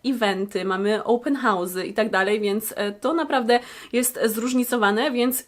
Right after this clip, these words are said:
są takie dni, kiedy pracuję dwie godziny, a są właśnie takie dni, kiedy pracuję dwanaście godzin i na to nie ma żadnej reguły, więc nawet nie jestem w stanie powiedzieć, ile godzin tygodniowo pracuję. Musiałabym to w którymś tygodniu po prostu podliczyć, aby Wam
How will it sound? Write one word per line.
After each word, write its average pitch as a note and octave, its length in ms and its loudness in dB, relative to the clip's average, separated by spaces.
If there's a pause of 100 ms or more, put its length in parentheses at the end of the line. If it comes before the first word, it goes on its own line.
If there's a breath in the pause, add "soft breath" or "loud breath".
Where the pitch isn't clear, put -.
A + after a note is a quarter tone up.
są D#4+ 220 0
takie A3 240 2
dni, G#3 240 0
kiedy A#3+ 200 0
pracuję A#3+ 340 -2
dwie G3+ 180 2
godziny, A3 300 0 (200)
a C4+ 60 -4
są C#4+ 180 0
właśnie C4 220 0
takie A3 240 -2
dni, C4+ 140 -2
kiedy C#4 300 -2
pracuję B3+ 420 -4
dwanaście A3+ 420 -2
godzin A#3 340 0
i A3 100 -4
na G#3 120 0
to G#3 120 -8
nie G3 160 -4
ma F#3 160 -2 (420 loud breath)
żadnej G3 480 2
reguły, G3+ 460 0
więc G#3+ 200 0
nawet G3 220 -2
nie G3 80 2
jestem G3+ 280 0
w - 40 -8
stanie G#3+ 340 0
powiedzieć, F3 680 -4
ile F3 340 0
godzin F#3 300 -6
tygodniowo F3+ 640 -4
pracuję. G#3 400 -2
Musiałabym F#3 440 2
to F#3 140 -2
w - 60 -16
którymś F3 340 -8
tygodniu E3+ 320 -6
po - 120 -8
prostu F3 320 -12 (120)
podliczyć, F#3 480 -2
aby F3+ 220 -2
Wam E3+ 360 -2